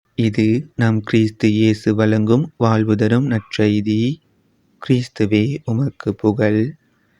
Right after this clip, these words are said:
இன்றைய தினத்துக்கு உரிய சிந்தனை துளிகள். தூய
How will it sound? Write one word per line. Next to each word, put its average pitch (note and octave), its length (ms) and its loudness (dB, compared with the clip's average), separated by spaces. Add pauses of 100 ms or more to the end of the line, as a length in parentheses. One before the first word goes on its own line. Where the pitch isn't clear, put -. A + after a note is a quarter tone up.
(540)
இன்றைய C3+ 480 2
தினத்துக்கு G#2+ 720 -2
உரிய G#2 320 2
சிந்தனை G#2+ 520 0
துளிகள். G#2 520 0 (1160)
தூய E3 400 4